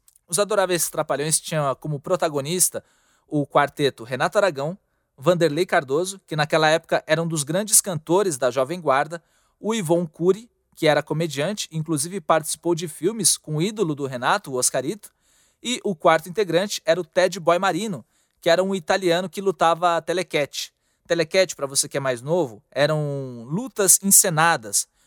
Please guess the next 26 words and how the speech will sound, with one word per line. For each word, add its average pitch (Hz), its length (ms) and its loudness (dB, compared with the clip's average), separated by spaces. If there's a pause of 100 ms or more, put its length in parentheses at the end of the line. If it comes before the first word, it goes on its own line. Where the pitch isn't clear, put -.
(160)
com 165 80 2
a 156 60 6
única 214 280 0
função 180 420 0 (240)
de 160 240 -2
divertir. 151 640 -2 (600)
Não 165 120 -2
confunda 208 380 0
telequete 185 560 2
com - 140 -8
o 196 60 -2
U 190 60 4
F 185 160 0
C, 147 380 0
até 143 220 -4
porque 160 320 -4
no 180 100 -4
telequete 156 540 -2
dificilmente 160 540 -2
alguém 160 180 -4
saía 160 300 2
ensanguentado. 170 760 -2 (580)
Os 180 460 6
personagens 185 580 0
do 175 100 -8
telequete 160 720 0